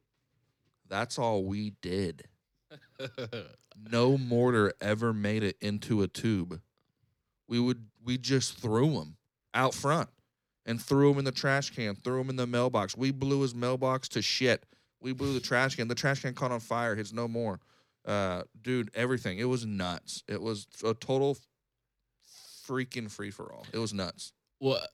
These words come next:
Speaker 2: was that house in, like, a residential, or was it kinda out by itself?
Speaker 1: It was at forty-seventh and Broadway,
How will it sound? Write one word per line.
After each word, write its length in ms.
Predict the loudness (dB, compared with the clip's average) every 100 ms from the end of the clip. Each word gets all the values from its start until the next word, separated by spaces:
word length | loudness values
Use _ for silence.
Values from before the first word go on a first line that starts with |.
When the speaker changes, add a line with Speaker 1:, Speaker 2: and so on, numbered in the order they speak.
| _
Speaker 2:
was 300 | -8 0 2
that 180 | 2 0
house 500 | 0 0 0 -4 -8 -8
in, 240 | -8 -6
like, 280 | -8 -10 -8
a 140 | -10 -10
residential, 760 | -8 -8 -6 -8 -8 -6 -4
or 240 | -4 -4 -6
was 180 | -6
it 100 | -8
kinda 440 | -8 -8 -8 -10 -12 -10
out 280 | -10 -10 -12
by 140 | -10
itself? 500 | -10 -12 -10 -10 -12 -20 _ -6
Speaker 1:
It 120 | -2
was 380 | 0 0 0 -4 _ _ _ _ _ _ _ _ -8
at 180 | -6 -6
forty-seventh 800 | -6 -6 -6 -6 -6 -4 -6 -8
and 140 | -8
Broadway, 600 | -2 -2 -2 -6 -10 -12